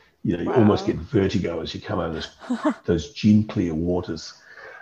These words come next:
Speaker 1: Uh, but all those swims that Martin Webster was talking about the other day, I wanna go and visit
Speaker 2: Mm.
Speaker 1: Martin on the lake and
Speaker 2: Mm,
Speaker 1: swim the
Speaker 2: me
Speaker 1: lake.
Speaker 2: too. Yeah.
Speaker 1: Uh, yeah, he just, you know, it doesn't sound like he's, he's building it up, but he really does.
Speaker 2: <laughs>
Speaker 1: And,
Speaker 2: Yeah.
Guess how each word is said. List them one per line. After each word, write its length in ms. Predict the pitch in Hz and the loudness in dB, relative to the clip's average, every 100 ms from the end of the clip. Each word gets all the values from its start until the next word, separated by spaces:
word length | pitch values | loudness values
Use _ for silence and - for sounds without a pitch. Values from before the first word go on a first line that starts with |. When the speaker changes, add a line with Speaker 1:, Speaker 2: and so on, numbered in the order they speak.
| - | 0
Speaker 1:
Uh, 240 | 117 107 104 | 4 4 4
but 140 | 110 | 4
all 180 | 156 170 | 8 10
those 220 | 143 104 | 10 6
swims 440 | - 110 98 90 - | 4 2 2 2 0
that 280 | 90 82 | -2 0
Martin 380 | - 101 98 85 | 4 6 6 4
Webster 380 | 87 90 - - | 2 0 -2 -6
was 200 | 80 - | -6 -6
talking 300 | - 87 87 | -4 -2 -2
about 240 | 80 85 | -2 -4
the 100 | - | -4
other 140 | 87 87 | -6 -4
day, 60 | |
I 80 | 90 | -4
wanna 220 | 92 95 90 | -2 -2 -2
go 140 | 90 | -2
and 100 | 87 | -2
visit 180 | - 92 | -4 -4
Speaker 2:
Mm. 60 | |
Speaker 1:
Martin 320 | 90 92 87 95 | -2 0 -2 -4
on 100 | 85 | -4
the 60 | |
lake 240 | 85 87 87 | -2 0 0
and 240 | 269 - | -2 -4
Speaker 2:
Mm, 20 | |
Speaker 1:
swim 220 | - 92 | -4 -6
the 60 | 87 | -4
Speaker 2:
me 60 | 180 | -2
Speaker 1:
lake. 160 | 202 | -2
Speaker 2:
too. 300 | - 165 160 170 - | -4 -6 -6 -10 -12
Yeah. 280 | 226 - 202 | -6 -2 0
Speaker 1:
Uh, 320 | 196 92 92 - 262 - - 202 | 0 0 -2 -8 -16 -16 -12 0
yeah, 320 | 139 151 90 - | 2 4 2 0
he 160 | 123 | 2
just, 340 | 123 123 - - _ _ _ _ _ _ _ - | 4 2 -6 -18 _ _ _ _ _ _ _ -4
you 100 | 95 | -4
know, 100 | - | -2
it 160 | 135 - | -4 4
doesn't 220 | 170 185 | 8 8
sound 380 | - 120 123 131 | 6 4 6 6
like 180 | 95 - | 4 0
he's, 320 | 82 78 - | -4 -6 -10
he's 200 | - 95 | -6 -2
building 240 | - 90 85 | 2 2 2
it 100 | 85 | -2
up, 180 | 90 - | -2 0
but 80 | 92 | 2
he 60 | |
really 320 | 104 190 135 | 4 4 2
does. 500 | - 104 - - - - | 2 2 2 -4 -12 -2
Speaker 2:
<laughs> 40 | |
Speaker 1:
And, 300 | - 85 381 | 4 8 10
Speaker 2:
Yeah. 240 | 415 - | 8 6